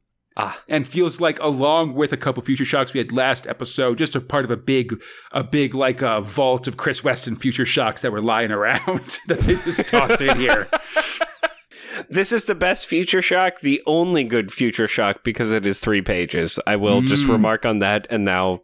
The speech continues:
Speaker 1: stay silent. Please enjoy.
Speaker 2: <laughs> An old
Speaker 1: Conrad
Speaker 2: lady,
Speaker 1: talking.
Speaker 2: Agnes, walks the English streets, finding it full of crappy buses, street thugs, and who knows what else. Luckily, her son is an architect and set up her home security system.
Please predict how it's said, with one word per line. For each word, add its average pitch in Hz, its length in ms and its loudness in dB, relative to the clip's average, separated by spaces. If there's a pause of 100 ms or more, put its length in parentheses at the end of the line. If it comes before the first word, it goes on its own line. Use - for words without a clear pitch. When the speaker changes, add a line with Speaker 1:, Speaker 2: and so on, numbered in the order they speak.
Speaker 1:
stay 95 300 0
silent. 90 520 0
Please 110 260 0
enjoy. 95 460 0 (220)
Speaker 2:
<laughs> - 240 -20
An 143 100 0
old 170 100 4
Speaker 1:
Conrad 190 140 4 (120)
Speaker 2:
lady, 190 140 2
Speaker 1:
talking. 180 340 2
Speaker 2:
Agnes, 147 320 -4
walks 135 600 -2
the 151 160 -6
English 170 560 2
streets, 165 480 -2
finding 156 360 0
it 147 80 -2
full 151 220 0
of 139 100 -2
crappy 123 380 -2
buses, 165 580 0
street 143 360 -2
thugs, 143 320 2
and 113 100 -6
who 123 100 2
knows 117 200 0
what 104 180 0
else. 101 280 0 (300)
Luckily, 175 480 2
her 151 180 0
son 170 320 2
is 185 80 0
an 180 80 -2
architect 147 720 -2
and 101 160 -6
set 131 260 0
up 139 120 -2
her 139 120 0
home 143 160 0
security 180 420 -2
system. 127 420 -2